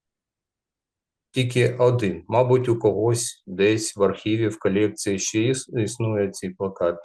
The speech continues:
Ну, коли я його знайшов, він був, е, розірваний на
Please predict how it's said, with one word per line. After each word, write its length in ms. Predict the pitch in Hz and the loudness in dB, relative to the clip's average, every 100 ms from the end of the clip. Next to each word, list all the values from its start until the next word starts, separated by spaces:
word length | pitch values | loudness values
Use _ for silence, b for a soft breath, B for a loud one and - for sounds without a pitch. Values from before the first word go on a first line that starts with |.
| - | -8
Ну, 340 | 110 123 123 - | 0 2 0 2
коли 520 | 117 117 120 117 - _ _ _ _ _ _ - | 4 6 6 2 -2 _ _ _ _ _ _ -2
я 180 | 120 120 | 4 4
його 320 | 110 104 110 | 4 0 0
знайшов, 520 | 120 120 120 185 170 | 2 2 4 4 4
він 260 | 127 131 113 | 4 4 4
був, 280 | 117 110 - _ _ _ _ _ _ _ 117 | 4 4 -2 _ _ _ _ _ _ _ -2
е, 360 | 117 113 113 - _ _ _ _ _ _ _ _ _ _ _ _ _ | 2 2 0 -6 _ _ _ _ _ _ _ _ _ _ _ _ _
розірваний 720 | 120 120 117 120 117 117 113 | 4 4 4 4 6 4 4
на 300 | 110 110 - | 2 2 0